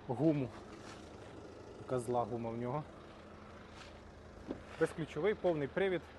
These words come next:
Все є для того, щоб комфортно подорожувати Україною або ж на короткі дистанції по місту. Якщо зацікавив автомобіль і хочеш його придбати або в лізинг, або ж за готівку,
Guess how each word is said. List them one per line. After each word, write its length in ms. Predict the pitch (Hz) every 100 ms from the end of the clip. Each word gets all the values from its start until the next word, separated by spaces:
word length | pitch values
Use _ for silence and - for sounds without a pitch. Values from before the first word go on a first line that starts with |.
| -
Все 260 | - 190 175
є 220 | 165 180
для 160 | 143
того, 240 | 127 156 143
щоб 200 | - 135 - - - - - -
комфортно 420 | 147 165 165 143
подорожувати 760 | 139 131 127 131 135 - 135 - - - - - - - -
Україною 560 | - - 151 190 185 185 - - - - -
або 280 | 123 117 143
ж 140 | - - - - - - - - -
на 100 | 120
короткі 360 | 127 131 -
дистанції 760 | 123 131 - 131 131 - 147 143 - - -
по 120 | 143 143
місту. 480 | 127 110 - 143 - - - - - - - - - - - - - 139
Якщо 200 | - 147
зацікавив 520 | 165 - 190 156 127
автомобіль 460 | - 139 143 160
і 60 | 123
хочеш 300 | - 127 -
його 100 | 135
придбати 420 | 143 131 135 131
або 160 | 135 165
в 80 | 202
лізинг, 280 | 196 170 -
або 220 | 131 123
ж 80 | 123
за 100 | 123
готівку, 460 | 127 - 247 -